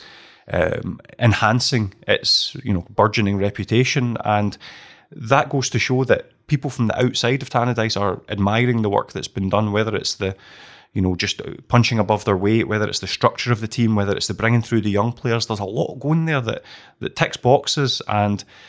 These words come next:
I think there's a little bit of being baffled and mystified by, from people that look inside, uh, at, at Dundee United and say, "Do you know what, that's been a,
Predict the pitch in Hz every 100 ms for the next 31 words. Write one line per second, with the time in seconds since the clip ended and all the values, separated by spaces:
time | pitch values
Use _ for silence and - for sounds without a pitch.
0 | - - - 120 113 107 104 - 110 107
1 | - 101 95 - - - _ _ _ -
2 | - - - _ - 101 95 95 87 98
3 | 107 - 104 98 98 - 135 - 110 110
4 | - - 104 101 98 - - 95 95 113
5 | - - 101 87 101 - 101 95 101 110
6 | 110 - 104 101 98 98 - 85 104 -
7 | 104 101 101 95 104 107 101 95 101 98
8 | 95 95 101 - 113 - 95 95